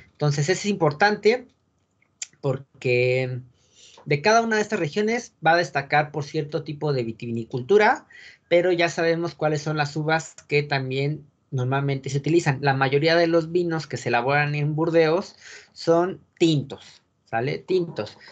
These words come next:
de los cuales ya conocemos la mesa, la mezcla bordalesa, que va a destacar principalmente en dos uvas, entre la Cabernet Sauvignon y la Merlot, siendo las más plantadas, eh, seguida por la Cabernet Franc, y a veces decorados estos vinos con algunos toques de Malbec y Petit Verdot.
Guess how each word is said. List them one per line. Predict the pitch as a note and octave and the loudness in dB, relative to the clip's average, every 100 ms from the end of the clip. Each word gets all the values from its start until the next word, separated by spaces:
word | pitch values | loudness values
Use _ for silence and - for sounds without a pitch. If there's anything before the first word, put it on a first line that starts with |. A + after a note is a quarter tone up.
| - - | -20 -2
de | C3 | 0
los | C#3 C#3+ | 0 2
cuales | G3+ G#3+ | 4 4
ya | F#3+ E3+ | 4 0
conocemos | F3 D3 E3+ E3+ D3+ | -2 -4 -4 -2 0
la | |
mesa, | C3+ D3+ E3 D3 - | -2 -2 -4 -8 -8
la | C3 B2+ | -6 -4
mezcla | D3+ D3+ D3 | -4 -4 -4
bordalesa, | B2 A#2 C#3 E3+ - F#3 | -4 -2 -2 -2 -4 -8
que | - C3+ D3+ | -2 0 0
va | C#3+ | 0
a | C#3+ | 0
destacar | D3 C3+ B2 C#3+ D3+ | 0 -4 0 0 2
principalmente | D3 C3+ - C3+ C#3+ C#3 C#3 D3+ - C3 | -2 -8 -4 -4 -2 -4 -2 -4 -6 -8
en | B2 | 0
dos | C#3 D3+ - | 0 0 -2
uvas, | C#3 B2 G#2+ - _ | -4 -2 -6 -8 _
entre | C3+ B2+ C3 | -6 -2 0
la | B2+ | 0
Cabernet | B2+ C3 C3 F3 G3 | 0 -2 -2 -2 -4
Sauvignon | G3+ F3 D#3 E3 F#3+ A3 - | -2 -2 0 0 0 -4 -6
y | D3+ | -4
la | C3 B2 | 0 0
Merlot, | B2 B2 C3 C#3 B2+ | -2 -2 0 0 -2
siendo | - D#3+ E3 | -4 -2 2
las | C#3+ B2 | 2 2
más | C#3+ D3 | -2 -2
plantadas, | C#3+ B2 E3+ F#3+ A3+ - _ - - _ _ - | -2 2 2 2 0 -6 _ -20 -20 _ _ -4
eh, | C3 C3+ | -2 -2
seguida | - D3 F3+ F3+ | -4 2 2 2
por | D3+ | 0
la | B2+ | 0
Cabernet | C3 B2+ B2+ D#3 D3 | 0 0 0 -2 -2
Franc, | F3 F#3+ A3 - _ | 0 0 0 -10 _
y | D#3+ D#3 F3 | -10 -2 0
a | D3+ | 2
veces | C#3+ D3+ - F3+ D#3+ | 0 -4 -4 -6 -2
decorados | C3+ - C3 D3+ D3 D3+ | -4 -2 0 0 -2 -8
estos | D#3 C3+ | -8 -6
vinos | C#3+ D3+ D#3 | -4 -4 -4
con | D3 A#2+ | -6 -6
algunos | A#2 C3 D#3+ E3+ - | -6 -2 -2 -2 -2
toques | D3+ D3+ E3 E3 - | -4 -2 -4 -4 -4
de | B2+ D3 E3+ D#3 | 2 2 2 0
Malbec | C3 B2 C#3 G3+ - | -2 0 0 -2 -4
y | D3 | -6
Petit | C#3+ C#3 C3+ B2 | -4 -4 -4 -4
Verdot. | A2+ G#2 | -4 -4